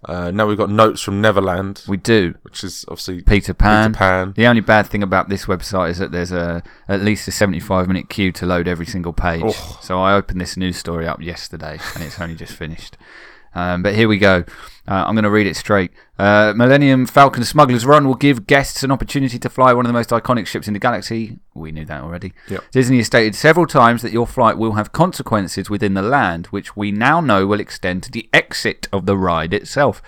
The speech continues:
Speaker 2: So the assumption that we've had, and I think others have had too, about how exactly your performance on this ride will,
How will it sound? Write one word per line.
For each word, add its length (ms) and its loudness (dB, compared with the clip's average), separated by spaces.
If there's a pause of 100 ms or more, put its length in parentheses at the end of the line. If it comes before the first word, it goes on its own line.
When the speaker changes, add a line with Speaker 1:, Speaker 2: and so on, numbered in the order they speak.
(240)
Speaker 2:
So 320 8 (220)
the 240 0
assumption 460 2
that 100 -2
we've 240 2
had, 260 2
and 80 -4
I 40 -4
think 180 -4
others 240 -2
have 120 -10
had 200 -8
too, 240 -2
about 400 -2 (120)
how 240 4
exactly 480 -4
your 380 -6 (440)
performance 800 -2
on 120 -4
this 180 -8
ride 320 -2
will, 420 -4